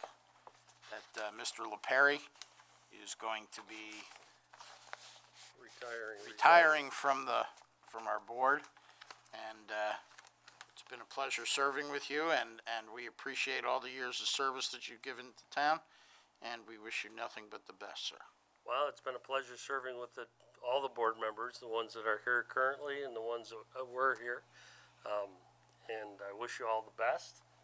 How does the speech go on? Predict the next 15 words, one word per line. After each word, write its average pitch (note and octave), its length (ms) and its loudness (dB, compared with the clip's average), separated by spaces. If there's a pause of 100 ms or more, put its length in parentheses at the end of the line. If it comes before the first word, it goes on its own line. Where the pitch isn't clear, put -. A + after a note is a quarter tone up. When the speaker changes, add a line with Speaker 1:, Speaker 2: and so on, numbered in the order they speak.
(100)
Speaker 2:
to B2+ 80 -10
the G#2 220 -16
newbies, D#3 480 -12 (640)
and, G#2 240 -6
uh, G#2 400 -8
um, G#2 240 -6 (600)
and G#2 100 -12
I'm G2+ 160 -8
sure A#2+ 320 2
I'll A2+ 240 4 (380)
see B2+ 260 -12
you B2 140 -8
in A#2 100 -6
the A2 60 -8
neighborhood, A2+ 400 0